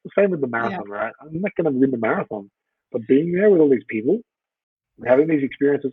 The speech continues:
Speaker 1: all the time, every marathon I've done, I had a, some sort of profound, um, experience with someone that I don't know. <clears throat> And,
Speaker 2: Mm-hmm.
Speaker 1: and a lot of the time, someone that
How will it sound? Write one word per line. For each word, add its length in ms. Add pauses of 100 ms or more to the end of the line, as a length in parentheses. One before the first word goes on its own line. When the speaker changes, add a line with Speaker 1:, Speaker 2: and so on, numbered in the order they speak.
Speaker 1:
all 200
the 140
time, 160
every 200
marathon 380
I've 120
done, 300 (420)
I 40
had 100
a, 160 (460)
some 160
sort 160
of 80
profound, 640 (580)
um, 220
experience 680
with 180 (160)
someone 260
that 100
I 80
don't 300
know. 300
<clears throat> 760
And, 240
Speaker 2:
Mm-hmm. 420
Speaker 1:
and 100
a 20
lot 220
of 60
the 80
time, 360
someone 400
that 120